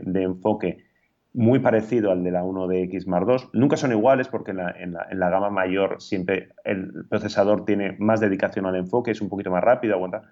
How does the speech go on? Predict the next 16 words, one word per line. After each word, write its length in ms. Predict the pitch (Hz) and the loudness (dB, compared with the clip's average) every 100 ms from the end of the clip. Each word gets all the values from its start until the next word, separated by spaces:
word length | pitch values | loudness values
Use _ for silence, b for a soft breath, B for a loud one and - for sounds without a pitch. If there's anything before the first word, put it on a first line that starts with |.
| b | b
pero 120 | - 98 | -4 -2
bueno, 320 | 98 90 - b b | 0 -4 -10 b b
suficiente 580 | - 110 110 110 113 117 | -2 0 2 2 2 2
para 160 | 107 | 2
hacer 180 | 98 101 | 2 -2
deporte 460 | 98 98 101 104 98 | -4 -2 -4 -2 -2
y 40 | |
para 180 | 95 92 | 2 0
hacer 160 | 92 95 | 2 -2
acción 340 | 92 98 95 | -2 -4 -2
en 80 | 90 | -2
la 60 | |
mayoría 180 | 87 90 | -2 0
de 60 | 90 | 0
los 80 | 92 | 0
casos. 340 | 107 117 | -2 -2